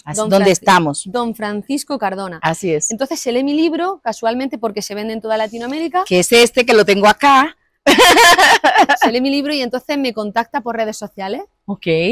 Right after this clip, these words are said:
Speaker 2: Y casualmente, pues, de todos los mensajes que he podido recibir al día en redes sociales, imagínate tú que eres una gran,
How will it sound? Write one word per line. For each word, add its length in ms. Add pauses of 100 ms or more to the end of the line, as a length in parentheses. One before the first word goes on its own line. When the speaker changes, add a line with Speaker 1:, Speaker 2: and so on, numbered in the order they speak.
(380)
Speaker 2:
Y 320
casualmente, 580
pues, 320
de 100
todos 180
los 120
mensajes 340
que 80
he 120
podido 300
recibir 380
al 140
día 160
en 80
redes 200
sociales, 440
imagínate 500
tú 180
que 120
eres 140
una 260
gran, 420